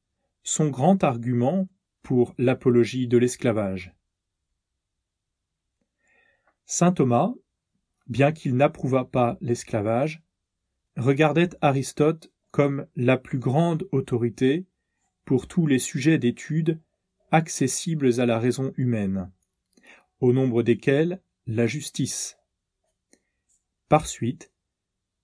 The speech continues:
l'existence dans le christianisme contemporain d'un courant thomiste constitue un lien de complicité, parmi beaucoup d'autres,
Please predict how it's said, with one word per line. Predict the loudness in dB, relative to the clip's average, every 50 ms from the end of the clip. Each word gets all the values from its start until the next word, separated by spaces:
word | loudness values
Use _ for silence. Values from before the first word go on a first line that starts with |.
| _ _ _
l'existence | 0 0 0 2 2 0 -2 -2 0 2 4 4 4 2 -2 -6 -8 -4
dans | -2 0 0 2 2
le | 0 0
christianisme | 0 0 -2 -4 -2 0 0 2 2 2 0 -2 -2 -4 -4 -4 -4
contemporain | -4 -4 -4 -2 -2 -4 0 0 0 0 0 -2 -4 -8 -12 _ _ _ _ _ _ _ _ _ _ _ -4
d'un | 0 0 2 0 0
courant | 0 0 2 2 4 2 2 0 -2
thomiste | -2 0 0 0 2 0 -2 -4 -8 -10 -12 -12 -14 -14 _ _ _ _ _ _ _ _ _ _ _ _ _ _ _ _
constitue | -4 -2 -2 -2 -4 -4 -4 -4 0 2 2 2 2 0 -2 _ _ _ -2
un | 0 0
lien | 0 0 0 2 2 2
de | 0 0
complicité, | -2 0 0 -2 -2 0 -2 -4 -6 -6 -6 -8 -2 0 0 0 0 -2 -10 _ _ _ _ _ _ _ _ _ _ _ _ _ 2
parmi | 2 2 2 0 -2 -2 0
beaucoup | 0 -2 -2 -4 -2
d'autres, | 0 2 2 2 2 -2 -6 -10 -18